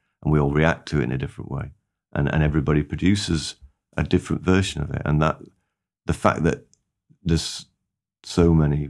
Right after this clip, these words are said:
versions, you know, uh, and yet, you know, through reading or through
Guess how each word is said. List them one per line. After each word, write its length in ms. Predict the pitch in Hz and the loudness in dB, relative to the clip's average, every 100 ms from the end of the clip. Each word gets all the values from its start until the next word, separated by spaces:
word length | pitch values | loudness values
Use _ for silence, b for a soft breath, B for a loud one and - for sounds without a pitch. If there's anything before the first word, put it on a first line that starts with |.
| - | -4
versions, 560 | 76 71 - 71 71 76 | -2 -2 -6 -14 -14 -8
you 60 | |
know, 260 | 71 71 - _ _ _ _ _ _ _ 76 | -6 -6 -10 _ _ _ _ _ _ _ -4
uh, 320 | 69 69 - - _ _ _ _ _ _ _ _ _ _ _ - 87 | -4 -4 -8 -12 _ _ _ _ _ _ _ _ _ _ _ -4 4
and 160 | 85 | 6
yet, 240 | 90 85 - - | 6 4 -2 0
you 100 | 101 | 2
know, 140 | 82 78 | 4 2
through 360 | - 104 101 | 4 6 6
reading 520 | 85 80 73 78 78 | 6 4 2 0 0
or 200 | 76 73 | 0 -2
through 520 | 69 - 76 73 73 | -6 -4 -2 -2 -4